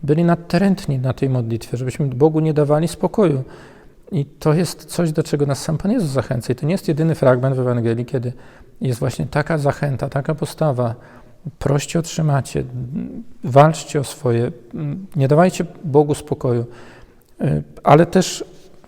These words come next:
żeby ta modlitwa była pełną wiary. Jeśli my nie będziemy wierzyli, że Pan Bóg może nam pomóc, to nie,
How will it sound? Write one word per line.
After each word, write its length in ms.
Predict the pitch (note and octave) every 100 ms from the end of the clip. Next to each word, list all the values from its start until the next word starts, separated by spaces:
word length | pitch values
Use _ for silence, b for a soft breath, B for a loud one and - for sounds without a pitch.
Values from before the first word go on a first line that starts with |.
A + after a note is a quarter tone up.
| F3
żeby 220 | C#3 D3
ta 120 | D#3
modlitwa 400 | D#3 C#3+ D3 -
była 180 | C#3 D3
pełną 320 | C#3 D3 C#3
wiary. 360 | C3 D3 C3+ A2+ - B B B B B
Jeśli 260 | C#3+ C#3+ D#3+
my 80 | D3
nie 120 | D3
będziemy 320 | D3+ D#3+ E3
wierzyli, 400 | C#3+ C3+ C#3 A3+
że 100 | C3
Pan 200 | C3+ C3
Bóg 140 | A#2+ -
może 220 | C#3 C3+
nam 80 | B2+
pomóc, 340 | - C3+ C#3+
to 80 | D3
nie, 180 | D#3+